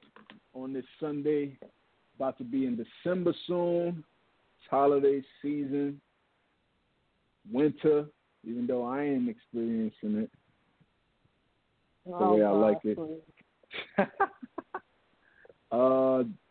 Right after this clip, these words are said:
Speaker 1: Facebook dot com slash Hollywood and Friends Radio, Hollywood and Friends Radio at gmail dot com, and follow us on Instagram at Hollywood and Friends. Just make sure you're spelling it the right way.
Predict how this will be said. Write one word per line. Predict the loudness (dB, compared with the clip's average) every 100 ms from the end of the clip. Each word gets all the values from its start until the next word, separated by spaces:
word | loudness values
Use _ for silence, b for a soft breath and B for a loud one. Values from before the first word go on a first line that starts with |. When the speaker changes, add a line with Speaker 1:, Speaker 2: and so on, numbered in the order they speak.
| _ 2
Speaker 1:
Facebook | 2 2 -2 0
dot | -2 -2 -6
com | -4 -4 -4 -4
slash | -2 -2 -2
Hollywood | -2 0 0 -2
and | -4
Friends | -4 -2 0
Radio, | 2 2 2 0 -4 -10
Hollywood | -8 -6 -6
and | -8 -8
Friends | -8 -6
Radio | -4 -2 -4 -6
at | -8 -8 -4
gmail | 0 0 0 -4
dot | -6 -8 -6
com, | 0 2 2 0 _ _ -20
and | -4
follow | 2 4 4
us | 2 -2
on | -8 -6
Instagram | -8 -6 -8 -6 -4 -6 -8
at | -4 -4 -4 _
Hollywood | 0 2 2 2 0 0 -2 -2
and | -2 -4 _ -2
Friends. | 4 4 4 0 -6 -12 _ _ _ _ _ _ _ _ -12
Just | -8 -4
make | -6 -6 -6
sure | -2
you're | -2 -4 -4
spelling | 0 2 0
it | 0
the | -2
right | 0 2 2 2
way. | 2 4 2 0